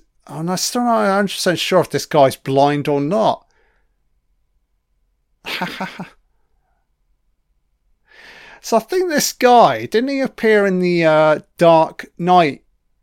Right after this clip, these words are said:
trilogy? Nolan's trilogy. This guy here. Yeah, he's, I think he is blind.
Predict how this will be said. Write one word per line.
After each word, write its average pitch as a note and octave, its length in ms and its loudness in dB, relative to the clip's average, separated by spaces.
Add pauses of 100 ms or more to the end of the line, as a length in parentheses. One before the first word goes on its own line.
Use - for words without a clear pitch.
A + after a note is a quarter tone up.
trilogy? A#2+ 880 -2
Nolan's D3 720 2
trilogy. G#2+ 760 -12 (340)
This - 180 -6
guy D3+ 300 4
here. A#2 360 0 (2250)
Yeah, D#3+ 140 4
he's, E3 180 -2 (120)
I G3 100 2
think A#3 340 -2
he F3 160 0
is C#3+ 180 0
blind. B2+ 540 -2